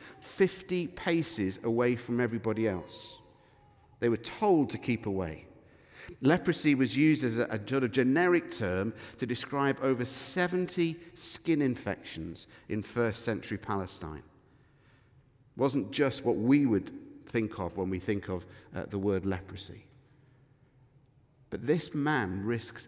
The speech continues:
everything because he has heard about Jesus. He risks humiliation. He risks stoning. He risks death in order to get to Jesus.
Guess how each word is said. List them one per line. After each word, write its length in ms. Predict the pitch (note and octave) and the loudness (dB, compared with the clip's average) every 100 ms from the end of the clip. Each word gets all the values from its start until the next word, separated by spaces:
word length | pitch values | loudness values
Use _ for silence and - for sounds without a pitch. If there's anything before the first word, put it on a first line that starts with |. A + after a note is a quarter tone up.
| - | -8
everything 560 | B2+ B2 G#2+ - E2+ D#2+ | -8 -6 -8 -6 -8 -8
because 400 | F2+ - A#2 G#2 | -10 -8 -6 -4
he 240 | G#2+ G2+ - - | -4 -6 -12 -10
has 140 | F2+ - | -8 -6
heard 380 | - C#3+ C3 | -2 0 0
about 320 | B2 A2+ A2 - | -2 -4 -4 -6
Jesus. 580 | F#2+ F#2 - - - - - - - - | -6 -6 -10 -16 -18 -20 -20 -20 -12 -2
He 120 | A#2 | 2
risks 680 | A#2+ A2 - - - - - - - | 2 2 -2 -8 -10 -12 -14 -20 -10
humiliation. 840 | - A2 A2 G2+ G#2 A#2+ - F#3+ - - - - - _ - - - | -2 2 4 2 0 -2 -4 -8 -10 -20 -20 -20 -20 _ -20 -14 -4
He 140 | G#2+ | 0
risks 720 | G#2 G2 - - - - - - | 2 0 -2 -8 -12 -12 -14 -18
stoning. 920 | - - - - G#2 A2+ C3 E3 G#3+ - - - - - - | -12 -8 -8 -2 0 2 2 0 -2 -8 -18 -20 -20 -20 -14
He 140 | - A2+ | -6 -2
risks 640 | G#2+ G#2 - - - - G2 - | 2 0 -2 -10 -12 -16 -16 -6
death 580 | D3+ - - - - - - _ _ _ _ _ _ A#2 | -6 -4 -8 -12 -16 -20 -20 _ _ _ _ _ _ -4
in 180 | G#2 | 0
order 280 | A2 B2 B2+ | 2 2 2
to 160 | B2+ - | -2 -6
get 400 | - F#2 - - | -4 -4 -6 -12
to 80 | F2+ | -6
Jesus. 580 | F#2+ F2+ - - - | -4 -4 -8 -14 -18